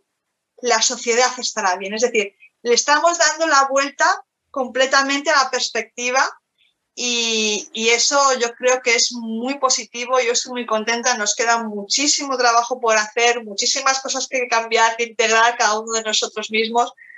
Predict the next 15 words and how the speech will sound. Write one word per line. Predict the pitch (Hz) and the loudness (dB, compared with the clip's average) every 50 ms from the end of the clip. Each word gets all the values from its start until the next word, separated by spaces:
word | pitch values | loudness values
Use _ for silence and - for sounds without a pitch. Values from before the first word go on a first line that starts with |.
| - - _ _ _ - | -20 -20 _ _ _ 0
pero | 240 226 220 214 | 2 2 4 4
de | 214 220 | 4 4
verdad | 220 220 220 220 233 240 240 - | 4 4 6 6 4 4 4 2
que | 262 240 220 214 208 202 196 190 190 202 | 0 0 0 0 0 -2 -2 -4 -4 -2
yo | 208 220 226 233 233 220 220 214 208 | 2 2 4 4 4 4 2 0 0
estoy | 214 - - 254 240 | -2 0 0 0 0
contenta | 247 233 214 214 214 226 240 233 247 | 2 0 0 0 -2 -2 0 2 4
y | 240 | 4
hay | 233 226 226 | 4 2 2
que | 254 247 | -2 -4
celebrar | - 247 226 220 214 220 226 226 - | -2 0 0 2 2 2 0 0 0
también | 220 214 208 214 226 233 233 | -2 -2 0 0 -2 -2 -2
que | 240 220 | -8 -2
cada | - 208 190 208 226 | 0 2 2 4 2
vez, | 226 - - - _ | 0 -2 -10 -20 _